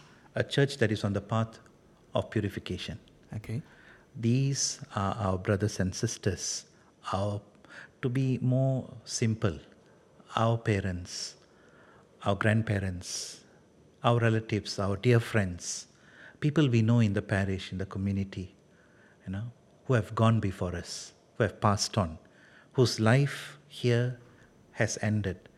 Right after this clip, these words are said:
Speaker 2: Mm.
Speaker 1: But life does not end completely. Life on earth has ended.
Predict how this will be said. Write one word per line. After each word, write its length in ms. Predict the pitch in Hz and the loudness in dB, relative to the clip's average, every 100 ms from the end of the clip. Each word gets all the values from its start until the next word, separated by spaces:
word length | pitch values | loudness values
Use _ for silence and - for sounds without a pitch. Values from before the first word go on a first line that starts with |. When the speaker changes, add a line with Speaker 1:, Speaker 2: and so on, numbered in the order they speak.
| - 123 | -16 -10
Speaker 2:
Mm. 140 | 117 | -2
Speaker 1:
But 160 | 113 98 | -2 2
life 360 | 110 139 139 - | 2 2 0 -2
does 240 | 104 - | -2 0
not 260 | 117 123 - - - - | 0 0 -8 -20 -12 -2
end 420 | 113 110 92 92 113 - _ _ - | 0 0 -4 -10 -14 -20 _ _ -8
completely. 720 | 101 98 131 127 120 95 - _ _ _ _ _ _ - - _ - _ _ - | -6 -4 -4 -2 -2 -4 -8 _ _ _ _ _ _ -20 -20 _ -20 _ _ 0
Life 300 | 113 139 131 | 2 2 2
on 140 | 113 | 2
earth 180 | 147 156 | 0 0
has 180 | 113 - | 0 0
ended. 320 | 101 95 | -2 -4